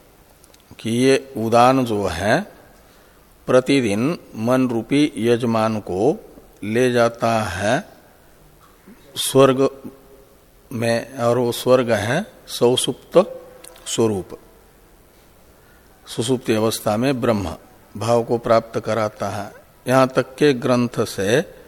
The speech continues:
एक प्रकार से, आ, इस आत्मानात्म विवेक ज्ञान रूपी जो इस प्रकरण का प्रतिपाद्य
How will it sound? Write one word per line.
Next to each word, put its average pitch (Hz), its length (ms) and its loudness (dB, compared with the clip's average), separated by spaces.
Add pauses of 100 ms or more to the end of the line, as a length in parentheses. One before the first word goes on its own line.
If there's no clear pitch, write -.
(560)
एक 139 280 2
प्रकार 117 460 2
से, 107 420 0 (1400)
आ, 120 640 2
इस 143 280 -2
आत्मानात्म 135 1160 2 (100)
विवेक 135 520 0 (260)
ज्ञान 131 520 2
रूपी 123 580 0 (340)
जो 127 400 2
इस 131 200 -2
प्रकरण 117 540 2
का 123 280 2
प्रतिपाद्य 127 880 0